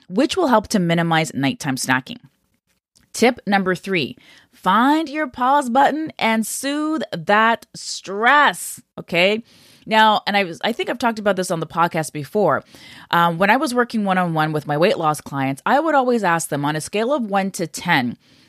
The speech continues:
"What is your stress level at?" And most of them, the most common answer was seven. I would see, like, seven, eight, right? So here's the thing.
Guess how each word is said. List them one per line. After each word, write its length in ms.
"What 280
is 160
your 100
stress 340
level 280
at?" 200
And 260
most 360
of 80
them, 120
the 100
most 200
common 360
answer 400
was 160
seven. 460
I 80
would 180
see, 160
like, 160
seven, 680
eight, 340
right? 300
So 80
here's 280
the 100
thing. 360